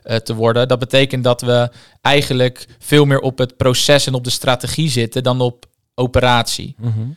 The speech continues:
Speaker 1: En, ehm, ik denk dat sowieso die hele operationele laag, kijk nu naar chat G P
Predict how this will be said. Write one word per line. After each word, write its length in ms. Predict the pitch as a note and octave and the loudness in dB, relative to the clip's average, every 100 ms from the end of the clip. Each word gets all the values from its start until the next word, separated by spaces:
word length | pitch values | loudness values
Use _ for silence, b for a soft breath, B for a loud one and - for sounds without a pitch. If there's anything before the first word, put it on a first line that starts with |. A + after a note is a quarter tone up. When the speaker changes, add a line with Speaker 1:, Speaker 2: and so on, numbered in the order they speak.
| b b _ | b b _
Speaker 1:
En, 480 | A#2+ B2 B2 B2+ - | 0 2 0 -4 -6
ehm, 680 | A#2+ A#2+ A#2+ A#2+ A#2+ A#2+ A#2+ | -2 0 0 0 -2 -2 -6
ik 140 | - B2+ | -6 -4
denk 120 | C3 | -2
dat 120 | B2 | -2
sowieso 500 | - B2+ B2 B2+ B2 | 0 0 2 2 2
die 120 | B2 | 0
hele 320 | A#2+ B2 B2 - | 0 0 0 -2
operationele 640 | B2 B2+ B2 - B2 B2 | -4 -2 -6 -4 -2 -2
laag, 420 | B2 A#2+ A#2 - | 0 0 -2 -6
kijk 200 | - A#2+ | -6 -4
nu 100 | A#2+ | -2
naar 300 | B2 A#2 A#2 A2+ | -4 -4 -4 -4
chat 240 | - A#2 | -6 -6
G 120 | |
P 60 | A#2+ | -8